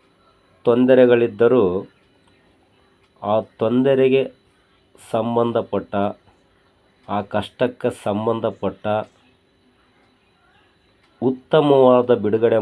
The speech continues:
ಮಾರ್ಗವನ್ನು ತೋರಿಸುವ ದೇವರೆಂದರೆ ಕರ್ತನು. ಹೇಗಪ್ಪ,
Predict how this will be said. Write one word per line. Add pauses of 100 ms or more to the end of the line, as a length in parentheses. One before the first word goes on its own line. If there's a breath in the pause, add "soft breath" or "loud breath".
ಮಾರ್ಗವನ್ನು (120)
ತೋರಿಸುವ (140)
ದೇವರೆಂದರೆ (1500)
ಕರ್ತನು. (3250)
ಹೇಗಪ್ಪ,